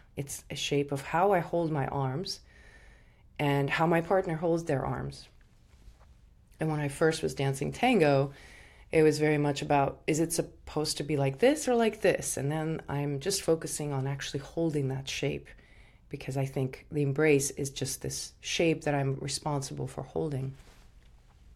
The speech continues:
But I want to suggest a different metaphor for the embrace that might actually give you an insight about the function of the embrace and why it's such a powerful tool, and really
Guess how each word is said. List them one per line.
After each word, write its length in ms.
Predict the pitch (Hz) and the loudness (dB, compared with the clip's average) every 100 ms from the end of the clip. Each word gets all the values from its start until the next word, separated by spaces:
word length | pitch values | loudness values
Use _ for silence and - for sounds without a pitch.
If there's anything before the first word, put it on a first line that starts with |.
| - - - - - - - - - - - - | -20 -20 -20 -20 -20 -20 -20 -20 -20 -20 -20 4
But 200 | 214 214 214 | 6 6 4
I 60 | |
want 180 | 233 392 | 0 2
to 120 | 403 | 2
suggest 460 | 403 - 160 151 - | 2 0 4 2 2
a 60 | 147 | 0
different 380 | 160 160 143 | 0 0 0
metaphor 720 | 139 131 143 156 - 214 262 262 - - - | 0 0 -2 -2 2 2 2 -4 -14 -20 -14
for 180 | - 185 | -4 0
the 120 | 175 | 2
embrace 440 | 156 139 143 147 | 2 2 2 2
that 220 | - 147 | 0 -2
might 180 | 165 170 | -2 0
actually 580 | 151 151 - 147 139 135 - - - - - | 0 -2 0 2 2 0 -4 -20 -20 -12 -2
give 160 | 180 | 0
you 140 | 170 151 | 2 0
an 80 | |
insight 600 | - 156 156 - 151 135 | 0 -2 -2 0 2 2
about 520 | - 135 131 131 135 151 | 0 0 0 0 -2 -4
the 80 | |
function 500 | 143 - 156 - 160 | -4 -2 -4 -2 -2
of 80 | 139 | 0
the 80 | 139 | 0
embrace 340 | 131 135 135 | 0 0 -2
and 200 | 135 131 | -2 -2
why 580 | 131 139 151 131 - 131 - - - | 0 0 2 0 -2 -8 -14 -20 -4
it's 200 | 151 151 | -2 -2
such 280 | - 147 143 | -2 -2 -2
a 40 | |
powerful 460 | - 151 135 135 135 | -4 0 0 0 -4
tool, 640 | 135 - 143 143 127 131 - | -4 -2 2 4 4 -2 -6
and 180 | 139 135 | -2 2
really 460 | 160 156 143 139 | 4 6 6 2